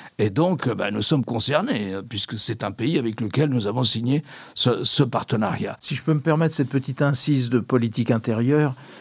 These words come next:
Speaker 2: il y a un débat français éternel. Toute une partie de, de l'opposition et des extrêmes, évidemment, dit : « Il faut parler avec Moscou, il faut parler avec Moscou, il faut parler avec Moscou. » D'abord, on parle depuis toujours avec Moscou. Mais surtout, Emmanuel Macron a tenté d'instaurer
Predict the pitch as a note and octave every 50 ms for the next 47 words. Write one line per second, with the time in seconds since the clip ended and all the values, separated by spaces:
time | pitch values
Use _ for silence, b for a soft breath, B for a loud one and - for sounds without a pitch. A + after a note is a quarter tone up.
0 | B B B B A#2+ B2 C3+ C3+ C#3 C#3 C3 B2 C#3+ C#3 C3 C3+ C3 B2 A#2+ A#2
1 | - - - - - C3+ B2+ - - C#3+ C3 B2+ A#2+ C3 - A#2 G#2+ A2+ A#2+ C#3
2 | C#3+ C#3+ C#3 B2+ A2+ - _ - - C3 B2+ C3 B2 B2 - - - - - -
3 | C3+ B2 B2 A#2+ A2 G#2 A2 A2+ A#2 A2+ A#2+ A#2 - - A#2+ A2+ G#2 G#2 G#2 -
4 | - - C3 C3+ C#3+ C#3+ C#3 - C3 A#2+ B2+ A#2+ G2+ G2+ F#2 - - - - A2
5 | G#2 G#2 F#2 F2+ F2+ D#2 G#2 F2+ G#2+ B2+ C3+ C#3 C3+ B2 A2+ A#2+ C3 C3+ B2 -
6 | - C3 - - A#2 A#2 A#2+ B2 A#2 A#2 A#2 - - G2+ - - - C#3+ C3+ C3
7 | - B2 - A#2 G2+ G#2+ G2+ F#2+ E2+ D2 D#2+ F2+ F#2+ - - - C#3+ C3 B2+ C#3
8 | D3+ - G2 G2 G#2 A2 G#2+ G#2 G#2+ G#2 F#2+ - - - - - - _ - B2
9 | A2+ G#2+ B2 A#2+ F#2+ G#2+ G#2 - - A#2 G2 C3 B2+ - - - B2 A#2+ - D3
10 | C3 - D3 C3 A2+ A#2+ A#2+ C3 B2+ B2+ - - - F3+ E3+ B B B B B
11 | B B B B B B B B B C#3+ C3 - - E3+ E3 - - - F3 F3
12 | D3+ C3+ - D3 C#3 C#3 D3 C#3+ C3 D3+ C#3+ D3+ D3+ C3+ C#3+ - D#3 D3 B2+ A#2+
13 | B2 - C3+ C3 C3 - - C#3+ C3 B2 A#2+ A#2+ A#2+ A#2+ B2 A#2 D3 D3 B2+ -
14 | - - D#3 C3+ A2+ C3+ C#3 B2+ A#2+